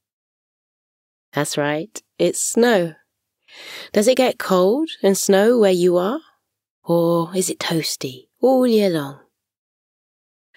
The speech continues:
Well, as you know, Coco the koala had a very cosy Christmas in the previous episode,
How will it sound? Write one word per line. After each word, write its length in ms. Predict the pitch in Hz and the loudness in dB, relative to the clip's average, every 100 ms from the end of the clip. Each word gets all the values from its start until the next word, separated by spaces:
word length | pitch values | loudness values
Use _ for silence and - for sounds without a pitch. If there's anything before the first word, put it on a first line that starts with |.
| - - - - | -20 -20 -20 -6
Well, 360 | - 269 220 311 | 0 2 4 2
as 200 | 269 285 | 2 2
you 100 | 311 | 2
know, 480 | 220 151 151 214 320 | 2 2 -2 -4 -6
Coco 520 | - 240 254 - 208 190 | -4 0 0 2 0 2
the 100 | 175 | 0
koala 840 | - 156 175 226 196 143 151 180 | 0 0 2 2 0 0 -4 -8
had 240 | - 175 165 | -6 -2 0
a 80 | 170 | -2
very 520 | 160 226 370 156 131 | -2 0 0 0 -4
cosy 420 | - 135 135 127 | -4 -2 -2 -6
Christmas 720 | - 127 - 135 196 311 - | -8 -10 -8 -8 -8 -10 -6
in 100 | 151 | -4
the 80 | 143 | -4
previous 560 | - 147 143 139 131 127 | -4 -4 -4 -6 -10 -12
episode, 640 | - - - 135 185 - | -12 -12 -10 -10 -12 -18